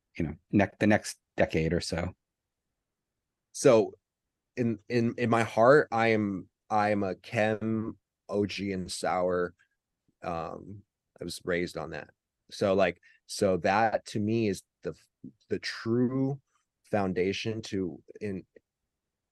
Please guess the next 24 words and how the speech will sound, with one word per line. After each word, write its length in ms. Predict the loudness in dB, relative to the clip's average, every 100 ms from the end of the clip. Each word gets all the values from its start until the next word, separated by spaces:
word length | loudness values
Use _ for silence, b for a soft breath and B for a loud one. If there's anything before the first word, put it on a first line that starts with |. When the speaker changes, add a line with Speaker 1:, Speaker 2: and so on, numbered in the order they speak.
| -16
Speaker 2:
to 180 | -10 -8
American 640 | -6 -4 -4 -4 -6 -14
cannabis. 560 | -12 -14 -14 -16 -16 -12
Like, 120 | -8
it 140 | -8 -6
doesn't 240 | -6 -4
get 220 | -4 -6
more 480 | -6 -6 -4 -4 -6 _ _ _ _
original 500 | -6 -4 -4 -4 -2
than 260 | -4 -6 -8
Chem 520 | -10 -10 -10 -10 -12 _ _ -10
and 320 | -6 -6 -6
some 220 | -8 -6
of 60 | -4
these 180 | -6 -6
strains 360 | -6 -4 -4
that 140 | -6 -8
came 200 | -8 -6
out 120 | -6
of 120 | -6
Boston 600 | -4 -4 -6 -10 -8 -10 b b _ -6
that, 260 | -4 -4
like, 180 | -4 -6
we've 200 | -6 -10